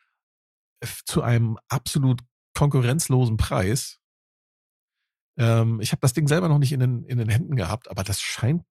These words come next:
durchaus, klanglich zumindest, gar nicht so schlecht zu sein, was ich so gehört hab. Und die Leute, ähm, scheinen das Ding auch zu mögen. Und ich bin gespannt, was, womit, wo, womit Donner jetzt, äh, in zwanzig dreiundzwanzig um die Ecke kommt.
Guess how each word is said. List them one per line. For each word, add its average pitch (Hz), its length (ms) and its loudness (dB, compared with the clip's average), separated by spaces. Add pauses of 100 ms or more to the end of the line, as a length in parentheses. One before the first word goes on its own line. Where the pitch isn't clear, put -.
(120)
durchaus, 143 800 -2
klanglich 123 560 0
zumindest, 113 720 -4
gar 92 200 -2
nicht 110 180 -2
so 117 320 0
schlecht - 400 -8
zu 214 140 -8
sein, 90 300 -4
was 85 140 -10
ich 101 80 -8
so 101 140 -8
gehört 98 340 -8
hab. - 160 -16 (920)
Und 113 140 -4
die 123 80 2
Leute, 160 800 2
ähm, 165 460 -6
scheinen 110 420 -2
das 139 160 -2
Ding 165 200 -6
auch - 140 -6
zu - 140 -6
mögen. 135 460 -2 (1040)
Und 131 220 -2
ich - 180 -4
bin 196 160 2
gespannt, 170 480 0
was, - 320 -4
womit, 131 460 -2
wo, 131 280 -2 (160)
womit 139 540 -2
Donner 110 220 0
jetzt, 151 300 -4
äh, 170 560 -4
in 151 80 -6
zwanzig 156 320 0
dreiundzwanzig 127 600 0
um 92 100 -4
die - 100 -8
Ecke 87 220 -6
kommt. 80 320 -10